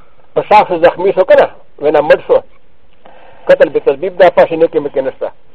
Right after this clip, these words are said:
نه کې دې نه څنګه کنه، بلکې دا که اتفاقي دي کنه، په یوه شی اختلاف نه چې سل یې شي دي. او په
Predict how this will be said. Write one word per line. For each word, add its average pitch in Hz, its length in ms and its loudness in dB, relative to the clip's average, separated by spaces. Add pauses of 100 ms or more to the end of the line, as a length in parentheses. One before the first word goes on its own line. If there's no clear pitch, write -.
(3000)
نه - 140 2
کې 269 300 4
دې 214 80 4
نه 226 100 4
څنګه 220 240 2
کنه، 294 260 2 (2500)
بلکې 175 260 0
دا 247 80 6
که 240 160 6
اتفاقي 196 460 0
دي 196 140 -6
کنه، 285 200 2 (180)
په 160 80 -4
یوه 202 100 -4
شی 202 180 0
اختلاف 196 400 4
نه 247 100 4
چې 202 180 -2
سل 220 120 2
یې 175 160 -8
شي 160 60 -12
دي. 117 160 -14 (3250)
او 160 300 6
په 165 160 2